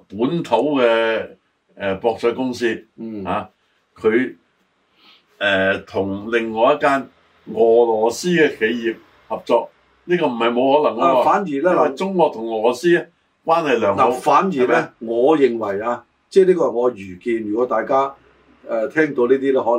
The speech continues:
Speaker 2: 能尤其是我哋本土嘅人啦嚇，
Speaker 1: 啊。
Speaker 2: 會唔係幾開心嘅，但我可以夠膽講，
Speaker 1: 啊。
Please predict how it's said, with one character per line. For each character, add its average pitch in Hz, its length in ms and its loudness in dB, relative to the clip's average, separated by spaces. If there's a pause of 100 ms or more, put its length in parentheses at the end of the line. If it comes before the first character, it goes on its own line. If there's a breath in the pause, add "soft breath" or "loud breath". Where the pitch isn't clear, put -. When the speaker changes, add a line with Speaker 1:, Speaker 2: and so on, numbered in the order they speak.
Speaker 2:
能 98 140 -10
尤 104 180 -6
其 113 200 -8
是 110 80 -8
我 117 140 -4
哋 107 140 -6
本 104 160 -12
土 113 380 -6 (240)
嘅 107 200 -6
人 90 240 -12
啦 107 280 -10 (160)
嚇， - 80 -10
Speaker 1:
啊。 90 40 -6
Speaker 2:
會 127 160 0
唔 113 80 -6
係 104 180 -8
幾 110 100 -12
開 117 180 0
心 110 140 -4
嘅， 101 160 -8
但 110 140 -4
我 110 360 -2
可 113 60 -8
以 - 60 -8
夠 110 120 -6
膽 98 200 -8
講， - 80 -14
Speaker 1:
啊。 90 100 -10